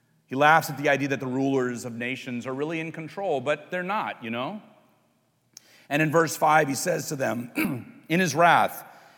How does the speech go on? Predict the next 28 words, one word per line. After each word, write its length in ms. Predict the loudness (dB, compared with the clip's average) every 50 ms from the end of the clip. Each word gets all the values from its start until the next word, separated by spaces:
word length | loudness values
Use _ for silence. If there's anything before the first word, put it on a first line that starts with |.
| _ _ -4
and 120 | -2 0
in 80 | 0 0
his 180 | -2 -4 -6
fury, 440 | -6 -2 0 2 4 4 4 2 0
he 100 | -2 -4
says, 480 | -2 2 4 6 6 6 4 2 -2 -8 -10 -18 _ _ _ _ _ _ _ _ _ _ _ _ _ _ _ _ _ _ _ -10
and 100 | -4 -2
mind 240 | 0 0 0 0 0
you, 80 | 0
he's 180 | 0 -2 -2 -2
saying 320 | 0 2 2 2 0 0
this 180 | -2 -4 -6 -6
to 100 | -6 -6
the 100 | -4 -6
kings 460 | -6 -6 -4 -4 -2 -2 -2 -2 -2
of 80 | -2 -2
the 80 | -2 -2
nations 420 | 0 -2 -2 -2 -4 -8 -8 -6
in 80 | -4 -4
rebellion, 600 | -4 -2 0 0 0 0 0 -2 -2 -4 -6 -8 -12 -18 -20 -20 _ _ _ _ _ _ _ _ _ _ _ _ _ _ _ _ _ _ _ _ _ _ _ -10
"Well, 120 | -6 -2
I've 260 | 2 2 2 2 2
got 180 | 2 2 2 2
my 140 | 0 0 0
own 180 | 0 -2 -4
king, 300 | -4 -2 -4 -4 -4 -6 -14 -20 -20 _ _ _ _ _ _ _ _ _ _ _ _ _ _ _ _ _ _ _ _ _ -10
you 140 | -10 -10 -10
kings. 560 | -10 -10 -10 -8 -8 -10 -12 -14 -16 -20